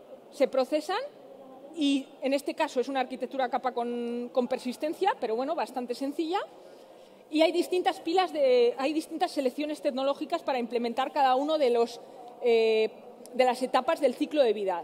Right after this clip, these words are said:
Producción, colección, ingestión, procesamiento, eh, almacenamiento y presentación. Pues transversal a este ciclo de vida, lo que supone un gobierno del dato es que tú despliegues otro flujo que se encargue de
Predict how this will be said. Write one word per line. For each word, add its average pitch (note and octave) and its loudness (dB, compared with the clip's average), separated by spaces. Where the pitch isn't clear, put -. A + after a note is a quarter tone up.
Producción, C4 4
colección, C4 0
ingestión, C4 0
procesamiento, B3+ -2
eh, A3+ 2
almacenamiento A#3+ -2
y F4 -2
presentación. A3+ -6
Pues C4+ 4
transversal C#4+ 0
a B3+ 0
este E4+ 0
ciclo F4 0
de D#4 0
vida, D#4+ 0
lo B3+ 4
que B3+ -2
supone D#4+ -4
un D4+ -2
gobierno F4 -2
del C#4+ 2
dato D#4+ -4
es - -6
que D#4 0
tú F4+ 0
despliegues C#4+ -2
otro F4 0
flujo F4 0
que D4 -4
se C#4 -4
encargue C#4 -2
de A#3+ 6